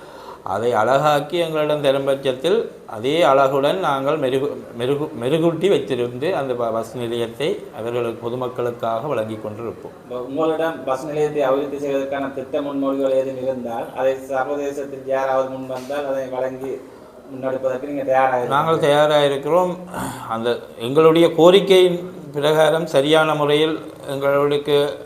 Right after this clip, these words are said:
Speaker 1: அதை கையளிப்பதாக இருந்தால் நாங்கள் எந்தவித ஒரு இடைஞ்சலுமின்றி எவர், எவர் வந்தாலும் நாங்கள் அதுக்குரிய அனுமதிகளை பெற்றுக் கொடுத்து அதை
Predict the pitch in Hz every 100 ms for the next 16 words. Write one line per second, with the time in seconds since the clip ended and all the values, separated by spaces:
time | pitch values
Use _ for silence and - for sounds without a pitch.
0 | - 123 123 127 120 123 131 135 135 131
1 | 123 123 110 113 123 147 131 131 123 139
2 | 160 147 143 139 131 131 127 - - -
3 | - 117 131 131 127 123 131 160 - 120
4 | 131 135 127 151 147 139 131 131 160 151
5 | 135 123 127 139 135 117 120 139 139 143
6 | 139 135 117 131 135 127 123 - 214 -
7 | - - - 117 131 143